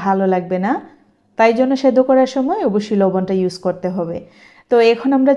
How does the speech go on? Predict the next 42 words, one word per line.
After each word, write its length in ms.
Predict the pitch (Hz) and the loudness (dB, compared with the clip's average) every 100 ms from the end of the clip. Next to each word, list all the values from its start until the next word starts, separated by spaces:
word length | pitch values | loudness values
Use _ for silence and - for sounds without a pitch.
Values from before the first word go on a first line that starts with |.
| 277 | 0
চুলায় 260 | 220 220 202 | 2 2 2
বসিয়ে 300 | 202 214 202 | -2 0 -2
দিচ্ছি। 300 | 196 196 - 330 381 208 | -2 -6 -6 -6 -2 -2
যখন 220 | 196 226 220 | -2 -4 -6
খুব 100 | 262 220 202 | -6 -6 -6
ভালো 220 | 233 233 247 | -2 -2 0
করে 140 | 254 254 247 | -2 -2 -2
সেদ্ধ 200 | 226 208 226 | -2 -2 -2
হয়ে 140 | 240 226 | -2 -2
যাবে, 180 | 233 320 - | -2 -2 -2
তখনই 320 | 196 190 208 208 | -4 -4 -2 -2
আমরা 140 | 196 202 190 | 0 0 0
নামিয়ে 280 | 185 185 185 | -2 -2 -4
নেব। 120 | 180 254 - - | -2 -4 -4 0
তবে 140 | 269 311 311 | 2 2 2
সেদ্ধ 200 | 226 208 247 | 2 4 4
করা 160 | 254 254 254 | 4 2 2
খুবই 260 | 214 220 208 | 0 0 -2
ঝামেলার, 480 | 202 196 190 190 233 311 | -2 -2 0 0 0 0
কারণ 200 | 214 208 208 214 | -2 0 -2 0
অনেক 260 | 269 294 302 294 - | 0 2 -2 -6 -4
সময় 320 | 202 202 196 190 | 0 2 2 0
লেগে 240 | 185 180 180 | -2 -4 -4
যায়। 180 | 220 349 320 | -4 -4 -2
যাদের 300 | 208 190 202 208 | 0 0 -2 -2
কাছে 300 | 202 190 - 269 269 | 0 0 -2 -4 -2
প্রেশার 300 | 208 247 240 | -4 -4 -6
কুকার 260 | 254 - 226 214 | -8 -4 -2 0
আছে, 180 | 202 - 415 240 | -2 -6 -4 -2
অবশ্যই 260 | 202 220 208 | -2 -6 -6
প্রেশার 300 | 196 196 220 220 | -6 -4 -6 -8
কুকার 240 | 208 214 202 | -6 -4 -2
দিয়ে 140 | 208 208 | -2 -2
সেদ্ধ 180 | 202 196 202 | -4 -4 -2
করে 160 | 196 190 | -2 -2
নেবেন। 220 | 190 262 - - 214 | -2 -4 -4 -2 0
আমি 120 | 226 208 | 2 2
যেই 140 | 226 226 | 2 2
মুহূর্তে 240 | 233 233 262 | -2 2 2
এই 40 | 202 | 2
রেসিপিটি 380 | 190 202 196 214 208 | 0 -2 -4 -4 -2
করেছিলাম, 480 | 190 185 185 208 | 0 -2 -2 -2